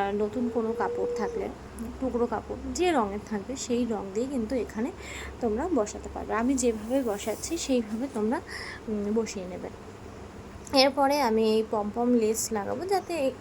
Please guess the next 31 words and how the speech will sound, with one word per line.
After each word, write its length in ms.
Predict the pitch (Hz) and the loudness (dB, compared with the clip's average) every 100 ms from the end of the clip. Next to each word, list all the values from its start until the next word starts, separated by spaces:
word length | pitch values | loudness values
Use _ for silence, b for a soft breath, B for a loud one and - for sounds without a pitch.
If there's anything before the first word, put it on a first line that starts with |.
| - - | -14 -4
রাখিটা 460 | 233 220 214 247 277 | 2 4 2 -2 -2
আমাদের 320 | 240 208 220 | -2 -2 -2
একটু 240 | 214 - 220 | -4 -4 -4
দেখতে 380 | 202 196 226 | -4 -4 -4
সুন্দর 360 | 247 226 208 202 | -4 -2 -2 -2
লাগে। 280 | 202 196 240 - B B B | -4 -4 -8 -10 B B B
তো 120 | 254 | 4
এখানে 280 | 247 254 277 269 | 4 2 -2 0
পমপম 400 | 226 220 247 247 | 0 2 2 2
লেস 200 | 247 233 | 2 -2
লাগানোর 320 | 208 208 208 | -2 -2 -2
জন্য 180 | 226 240 | 0 0
আমি 320 | 226 226 214 | 0 0 0
যে 220 | 226 226 | 0 -2
আঠাটা 360 | 220 220 220 233 | -2 -2 0 2
ব্যবহার 300 | 214 202 202 208 | 2 0 -4 -2
করেছি, 420 | 208 226 - 392 | 0 0 -4 -4
এই 160 | 349 247 | 0 2
আঠাটা 360 | 208 214 240 | 0 -2 0
হলো 200 | 247 269 | 2 2
বি 260 | 247 233 277 - | 0 -2 -4 -4
সাত 120 | 208 196 | -8 -8
হাজার। 240 | 190 - - B B B - | -10 -10 -10 B B B 4
তো 120 | 247 | 4
এই 280 | 240 254 269 | 8 4 6
আঠাটা 320 | 233 240 262 | 2 0 -2
ব্যবহার 280 | 247 208 220 - | 0 0 -2 -2
করলে 920 | 226 233 233 - - - 220 233 285 | 0 0 -2 -8 -12 -6 -2 0 0
আমাদের 320 | 262 220 233 - | -2 -4 -6 -2
কী 100 | 240 | -2
হবে, 260 | 220 214 | 0 -2